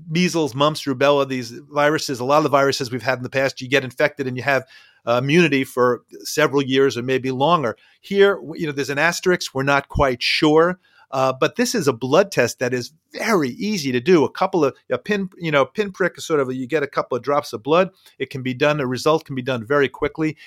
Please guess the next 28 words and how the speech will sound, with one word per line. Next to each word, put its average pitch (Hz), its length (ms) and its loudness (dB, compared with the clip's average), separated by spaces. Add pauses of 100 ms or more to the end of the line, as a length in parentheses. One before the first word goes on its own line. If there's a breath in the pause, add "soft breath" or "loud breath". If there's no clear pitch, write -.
(120)
and 131 140 -4
you 123 80 -8
can 135 140 -10
know 131 120 0
whether 123 240 0
the 120 200 -6
antibodies 113 460 -6
are 113 60 -8
there 117 160 -2
or 117 80 -4
not. 117 200 0 (220 loud breath)
Now, 123 140 -4
I've 165 200 2
spoken 175 360 -2
today 151 380 0 (240 soft breath)
in, 127 180 -6
in, 135 300 -4
uh, 117 220 0 (240)
Dade 156 280 0
County, 156 240 0
Miami-Dade 147 640 0
County. 151 400 -2
We're 120 160 -4
gonna 120 100 -4
be 120 120 -2
running 135 260 -2
the 135 80 -6
story. 139 460 0